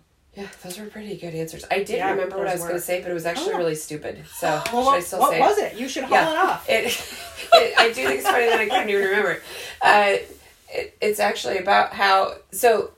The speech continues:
Speaker 1: in academic circles, so, like, obviously in a, in a new field or in a newly pursued field,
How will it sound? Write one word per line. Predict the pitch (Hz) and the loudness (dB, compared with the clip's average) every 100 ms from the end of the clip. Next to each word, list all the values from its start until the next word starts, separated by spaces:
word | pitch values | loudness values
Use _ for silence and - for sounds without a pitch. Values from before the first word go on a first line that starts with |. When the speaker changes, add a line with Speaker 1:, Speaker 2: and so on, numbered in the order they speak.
| - | 0
Speaker 1:
in | 208 220 247 247 240 _ _ - | 4 4 4 0 -4 _ _ 0
academic | 202 196 208 185 170 | 0 0 -4 -4 -4
circles, | - 202 196 147 143 - | -6 -8 -6 -6 -6 -10
so, | 202 254 | -2 4
like, | 247 214 | 4 4
obviously | 214 262 277 269 240 208 | 0 0 -2 -6 -4 -4
in | 196 202 | -4 -4
a, | 214 196 - | -4 -6 -6
in | 214 214 | -4 0
a | 170 | 0
new | 165 185 247 262 | -2 0 -2 -2
field | 226 - 190 - - - - _ | -10 -10 -8 -6 -8 -14 -18 _
or | 208 220 220 | -2 0 0
in | 185 202 | 0 0
a | 180 170 | 0 0
newly | 175 190 202 196 185 175 170 165 156 156 _ _ _ _ _ | 0 0 2 0 0 -4 -4 -4 -6 -8 _ _ _ _ _
pursued | 190 165 - 202 190 - | -8 -6 -6 -6 -6 -8
field, | - 151 - - | -14 -12 -12 -14